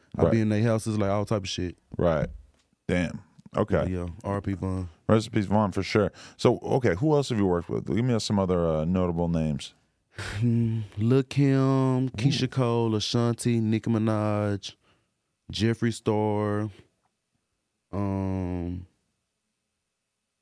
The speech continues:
Speaker 1: Keke Palmer.
Speaker 2: Let's talk about Nicki Minaj.
Speaker 1: Yeah.
Speaker 2: How'd that one go?
Speaker 1: Oh, Nicki love me.
Speaker 2: This was early on, or this was recently?
Speaker 1: This was, like, when the shit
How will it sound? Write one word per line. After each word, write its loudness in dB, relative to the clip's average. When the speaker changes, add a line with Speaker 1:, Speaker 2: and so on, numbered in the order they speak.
Speaker 1:
Keke -2
Palmer. 0
Speaker 2:
Let's 4
talk 4
about 2
Nicki -2
Minaj. -4
Speaker 1:
Yeah. -4
Speaker 2:
How'd 2
that 4
one -2
go? -10
Speaker 1:
Oh, 0
Nicki 0
love 0
me. -2
Speaker 2:
This 0
was -2
early 4
on, 0
or 2
this 0
was -4
recently? -4
Speaker 1:
This -2
was, -2
like, -2
when -2
the -2
shit -2